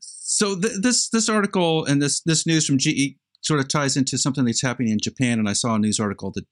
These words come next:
today talking about a, a coal-fired plant in Japan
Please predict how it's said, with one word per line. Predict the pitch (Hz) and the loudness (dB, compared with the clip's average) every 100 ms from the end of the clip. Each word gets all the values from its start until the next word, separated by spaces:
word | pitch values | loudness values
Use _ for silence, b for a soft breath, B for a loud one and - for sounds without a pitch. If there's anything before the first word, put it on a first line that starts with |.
| - | -8
today | 95 113 107 | -2 0 0
talking | 101 110 107 107 | 0 -4 -4 -2
about | 101 92 _ _ - | -2 -6 _ _ -12
a, | |
a | 107 | -10
coal-fired | - 113 110 107 104 | -4 -4 -2 -4 -2
plant | 107 104 101 | -6 -6 -6
in | |
Japan | 90 - 160 165 160 151 | -8 -4 -2 0 2 0